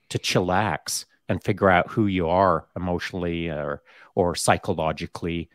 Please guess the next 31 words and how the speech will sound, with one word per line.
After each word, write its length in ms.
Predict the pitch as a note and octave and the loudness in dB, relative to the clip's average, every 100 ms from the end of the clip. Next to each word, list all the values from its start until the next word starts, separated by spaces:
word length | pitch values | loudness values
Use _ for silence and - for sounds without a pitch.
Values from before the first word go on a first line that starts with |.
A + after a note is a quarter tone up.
| _ _ | _ _
do 140 | - G2+ | -4 0
that 320 | G2 - F2 | 2 0 -4
deep 280 | F#2+ F2+ - | -4 -4 -2
dive. 380 | F2+ F#2 F2 - | 0 2 0 -2
And 160 | G2+ | -4
sometimes 760 | - C#3 C3 C3+ A2+ G#2+ - - _ _ - | 0 0 2 2 2 2 -2 -8 _ _ -4
that's 240 | A2+ - | -4 -2
dealing 380 | - B2 F#2+ E2+ | 0 0 2 -2
with 200 | D#2 - | -6 -8
pain. 400 | D2+ D#2+ C2+ C2+ _ _ _ | -10 -10 -10 -14 _ _ _
And 320 | - A2 G2 G#2 | -4 0 0 2
what 200 | A2+ B2 | 6 8
I'm 420 | A2 G#2+ G2 F2 _ - | 8 6 0 -6 _ -4
not 360 | G#2 B2 - - | 2 2 2 0
going 220 | A2+ G2 | -2 -2
to 40 | |
suggest 640 | - G#2 - E2+ E2 - - | -4 -6 -2 -2 -2 -6 -4
is 340 | F#2 E2+ - _ _ _ | -2 -2 -6 _ _ _
you 140 | - G2+ | -4 -2
should 480 | - A2 F#2+ F2+ - | 0 2 2 2 0
sit 260 | - C3+ | 4 4
in 120 | A#2 | 4
your 120 | G#2 F2+ | 2 0
chair, 540 | - B2 A2 F2 E2+ | -2 0 2 2 -2
put 220 | - - | -6 -8
your 80 | - | -8
feet 380 | - - G#2+ G2+ | -8 -4 -2 0
up, 300 | E2 D#2+ - - _ _ _ | 0 0 -4 -20 _ _ _
and 360 | - G2 F#2 E2+ | -2 0 0 -4
hyper-focus 1300 | - B2 A#2+ - A2 - F#2+ E2+ - F2 - - - _ _ _ | 0 0 2 0 -2 2 2 2 -4 -4 -4 -8 -12 _ _ _
on 640 | A2 G2 F#2+ F#2 F2+ F2+ | 0 2 2 0 -2 -6